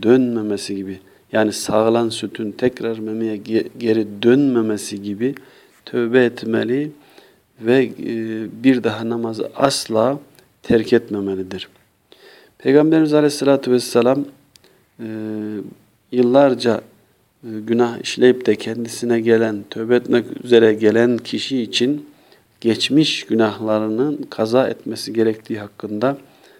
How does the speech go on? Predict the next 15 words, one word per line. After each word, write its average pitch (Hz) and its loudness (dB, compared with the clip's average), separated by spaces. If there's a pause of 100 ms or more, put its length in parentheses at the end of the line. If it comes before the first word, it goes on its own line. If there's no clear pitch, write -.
(260)
e, 117 -14 (140)
hiçbir 135 -2
emri 117 -6
bulunmamaktadır. 110 0
Bu 117 -8
konuda 117 -6
bize 120 2 (540)
rivayetler 113 2 (140)
ulaşmamıştır. 110 -4 (680)
Namazın 143 4
kazası 117 2 (1200)
ancak, 131 2 (640)
e, 113 -8 (360)
istemeden 117 4 (400)
uyuyakalmak, 113 -2